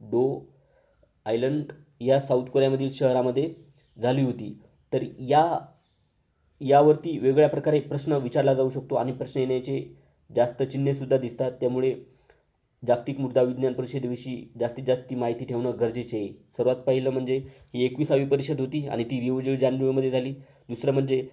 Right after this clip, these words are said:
दर चार वर्षाला ही परिषद वेगळ्या देशामध्ये भरली जाते. तिसरं म्हणजे पहिली परिषद एकोणीसशे सत्तावीसमध्ये वॉशिंग्टन डीसी एवीएसच्या कॅपिटलमध्ये झाली. आणि चौथा पॉइंट म्हणजे विसावी या अगोदरची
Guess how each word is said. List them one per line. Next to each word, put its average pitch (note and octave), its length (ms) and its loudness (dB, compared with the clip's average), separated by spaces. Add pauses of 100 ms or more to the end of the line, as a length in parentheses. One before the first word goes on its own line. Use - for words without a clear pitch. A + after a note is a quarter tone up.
(120)
दर A#2+ 160 2
चार C3 360 2
वर्षाला C#3 320 2
ही C3 140 0
परिषद C3 380 0
वेगळ्या A#2 280 2
देशामध्ये C3+ 400 0
भरली C3+ 220 -2
जाते. C3+ 380 -4 (220)
तिसरं C#3 220 -4
म्हणजे C#3 220 2
पहिली C3 340 0
परिषद C#3+ 420 2 (300)
एकोणीसशे C3+ 260 -6
सत्तावीसमध्ये C#3+ 840 0 (460)
वॉशिंग्टन C#3+ 480 0
डीसी C#3 460 -2
एवीएसच्या C3+ 340 0
कॅपिटलमध्ये C3+ 520 0
झाली. C3+ 260 0 (420)
आणि B2+ 300 -6 (200)
चौथा C3+ 260 2
पॉइंट C#3 260 4
म्हणजे C3+ 400 0 (200)
विसावी C#3 520 0
या B2 180 4
अगोदरची C#3+ 640 2